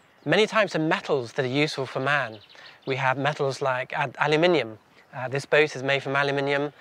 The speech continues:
It's, it's a very useful metal 'cause it's very lightweight. But then we also have really strong metals like titanium. We have really hard metals like nickel. We even have soft metals like lead that are useful for making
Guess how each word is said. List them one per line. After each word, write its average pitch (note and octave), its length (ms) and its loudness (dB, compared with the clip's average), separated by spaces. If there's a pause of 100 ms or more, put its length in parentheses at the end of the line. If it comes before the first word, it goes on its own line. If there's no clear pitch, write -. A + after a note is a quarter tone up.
(400)
It's, - 120 -12
it's - 240 -6
a C#3+ 40 0
very D3+ 220 2
useful D3+ 800 2
metal E3+ 460 0
'cause A#2+ 160 -8
it's A#2+ 120 -10
very B2+ 220 0
lightweight. C#3+ 840 -4 (160)
But C3+ 120 -2
then A#3+ 200 2
we G#3 120 4
also C4 280 2
have C#3 340 -2 (380)
really G3 380 2
strong F3 600 0
metals D3+ 440 -2
like C3 260 -4 (200)
titanium. C#3 640 0 (380)
We C3+ 80 -8
have B2+ 240 -4
really C3+ 220 0
hard D#3 380 2
metals C3 500 -8
like A#2+ 440 -8
nickel. C3 480 -2 (420)
We D#3 140 2
even F#3+ 140 2
have E3 220 0
soft - 340 0
metals D3 420 -2
like B2+ 200 -2
lead D3 460 2 (180)
that D3+ 120 0
are C3+ 160 0 (300)
useful D#3 360 2
for C#3+ 100 -4
making C#3 460 0